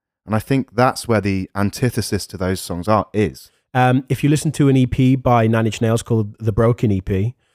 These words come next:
Speaker 2: um, there's a song on that called Wish, which Brian Molko does list as an influence to this song. Um, he says that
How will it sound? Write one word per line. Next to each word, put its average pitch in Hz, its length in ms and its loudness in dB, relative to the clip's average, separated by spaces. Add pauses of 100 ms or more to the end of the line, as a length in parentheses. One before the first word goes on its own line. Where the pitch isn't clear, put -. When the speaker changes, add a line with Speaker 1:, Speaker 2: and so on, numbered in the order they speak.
(240)
Speaker 2:
um, 113 400 2
there's 117 160 -2
a 107 40 -6
song 123 160 0
on 110 80 2
that 107 100 -2
called 104 180 -4
Wish, 107 380 -2
which - 160 -8
Brian 98 220 -2
Molko 95 280 -4
does 90 200 -8
list 92 300 -6
as 92 220 -6
an 92 80 -6
influence 87 440 -8
to - 80 -20
this 85 160 -12
song. 85 320 -12 (520)
Um, 90 280 -4
he 110 80 -18
says 95 480 -6
that 95 200 -4